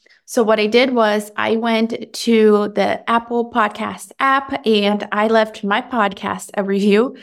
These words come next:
And then I took my husband's iPhone and I left my podcast a review again.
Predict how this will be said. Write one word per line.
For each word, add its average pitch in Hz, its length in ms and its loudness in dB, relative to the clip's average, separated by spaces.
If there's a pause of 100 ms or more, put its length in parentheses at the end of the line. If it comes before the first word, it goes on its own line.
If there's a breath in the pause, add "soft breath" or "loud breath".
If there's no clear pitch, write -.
(260 loud breath)
And 240 180 4
then 220 360 2
I 226 140 0
took 277 220 -2
my 196 140 -2
husband's 262 500 0
iPhone 208 560 -2 (160)
and 190 240 0
I 214 80 0
left 214 400 -2 (140)
my 262 180 0
podcast 190 680 -2
a 190 100 0
review 196 360 2
again. 185 380 -4